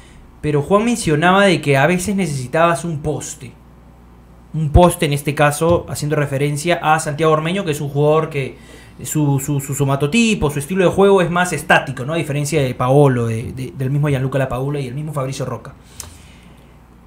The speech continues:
No sé si necesitas un poste ahorita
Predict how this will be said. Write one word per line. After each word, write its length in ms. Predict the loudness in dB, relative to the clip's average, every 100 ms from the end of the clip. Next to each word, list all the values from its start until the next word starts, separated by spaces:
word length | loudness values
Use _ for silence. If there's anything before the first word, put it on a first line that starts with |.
| -20 -20 -20 -20 -10
No 200 | -2 -2
sé 200 | 2 2
si 140 | 2 0
necesitas 440 | 0 0 0 2
un 120 | 2
poste 260 | 2 2 0
ahorita 360 | -2 -4 -10